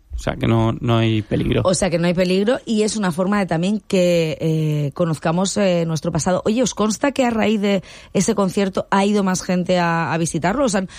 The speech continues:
Speaker 2: os han comentado vosotros que habéis estado allí, la gente que acudió al concierto, "Oye, pues mira, esto yo no me lo imaginaba así, no tenía yo,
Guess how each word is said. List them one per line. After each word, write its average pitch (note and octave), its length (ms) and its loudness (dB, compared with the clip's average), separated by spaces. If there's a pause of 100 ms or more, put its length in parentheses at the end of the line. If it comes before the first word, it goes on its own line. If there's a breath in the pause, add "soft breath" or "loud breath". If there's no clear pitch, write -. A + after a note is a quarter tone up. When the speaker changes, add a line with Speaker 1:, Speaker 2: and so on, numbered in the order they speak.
(140 loud breath)
Speaker 2:
os - 180 2
han G3 80 2
comentado G#3 320 2
vosotros F3 300 -2
que G#3 80 0
habéis F#3+ 160 0
estado F3+ 260 0
allí, E3 300 0 (260 loud breath)
la E3+ 160 0
gente F#3 220 0
que G3 60 2
acudió F#3 240 0
al F#3 60 0
concierto, F3 380 -2
"Oye, A3+ 160 0
pues F#3+ 180 0
mira, G#3+ 200 0
esto F3+ 160 -4
yo C4+ 120 2
no C4+ 100 2
me B3+ 100 2
lo A#3+ 60 2
imaginaba G3 480 2
así, D#3+ 200 -2
no D#3 100 2
tenía A3+ 300 2
yo, G#3 320 2